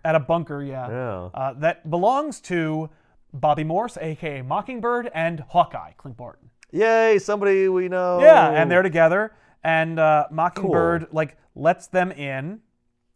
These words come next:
Speaker 1: uh, even though she begrudgingly does so because she doesn't want anyone to rope them into the superhero life anymore.
Speaker 2: Right, right. We, we got out.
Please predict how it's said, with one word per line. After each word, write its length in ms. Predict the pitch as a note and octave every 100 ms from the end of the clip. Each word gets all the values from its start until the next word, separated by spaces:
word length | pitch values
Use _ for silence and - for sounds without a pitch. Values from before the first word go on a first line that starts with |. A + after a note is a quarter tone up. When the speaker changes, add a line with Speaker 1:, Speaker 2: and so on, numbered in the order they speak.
| _
Speaker 1:
uh, 180 | D3 C#3+
even 220 | F3+ E3 E3
though 160 | D#3+
she 240 | C#3+ G3 E3
begrudgingly 540 | D#3 D3+ D#3 D#3+ D3+
does 240 | C#3+ C#3+
so 160 | E3 D#3+
because 200 | D3 A#2
she 80 | D3+
doesn't 200 | C#3+ C#3+
want 240 | D3 D3+
anyone 580 | D3 D3+ D#3+ D#3+ D#3+ D#3+ - _ _ _ _ _ _
to 560 | - D3+ D3 D3+ C#3+ C3+ _ _
rope 380 | C3 C3+ F3+ F3
them 200 | D#3 E3+
into 260 | D#3+ D#3+ E3
the 80 | D#3
superhero 440 | F3+ F3 G3 G3+
life 220 | G3 G3+
anymore. 220 | A3 G#3+ A3+
Speaker 2:
Right, 300 | C4 - - _ _ _
right. 260 | F2 D#2 D2+
We, 220 | G2 A#2
we 220 | D#3+ D#3 F3+
got 220 | F#3+ F3+
out. 400 | F3 F3+ B2